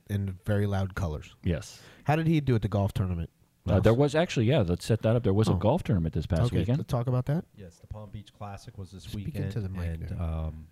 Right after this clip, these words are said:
Speaker 1: Okay,
Speaker 3: it,
Speaker 1: good.
Speaker 3: it, it was perfect weather.
Speaker 1: Uh-huh.
Speaker 3: Uh, the field was really close. The difference between third and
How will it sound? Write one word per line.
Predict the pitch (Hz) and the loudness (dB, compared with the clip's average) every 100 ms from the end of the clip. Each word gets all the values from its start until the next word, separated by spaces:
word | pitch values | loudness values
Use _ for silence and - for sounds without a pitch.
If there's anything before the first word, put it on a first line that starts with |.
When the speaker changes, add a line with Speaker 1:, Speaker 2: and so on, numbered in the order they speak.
| _ - | _ -8
Speaker 1:
Okay, | 87 101 | -4 -6
Speaker 3:
it, | - | -8
Speaker 1:
good. | 90 - | -12 -12
Speaker 3:
it, | 92 80 | -14 -12
it | 80 | -14
was | - | -14
perfect | - - 110 - 101 - | -16 -10 -10 -10 -12 -10
weather. | 87 85 87 - _ | -12 -12 -14 -18 _
Speaker 1:
Uh-huh. | 101 104 127 - _ _ _ - | 2 2 2 -2 _ _ _ -18
Speaker 3:
Uh, | 76 71 73 - - - - | -16 -14 -16 -18 -20 -20 -16
the | 101 | -16
field | - 135 135 113 | -8 -2 -2 -2
was | 98 | -4
really | 107 120 117 | -2 -2 -4
close. | - 117 113 - | -4 -4 -4 -6
The | 110 | -8
difference | 120 113 120 | -8 -8 -10
between | - 117 - 107 101 98 - _ - | -10 -12 -10 -12 -12 -16 -20 _ -2
third | 113 101 104 - _ 92 | -2 0 -4 -8 _ -12
and | 87 85 | -10 -12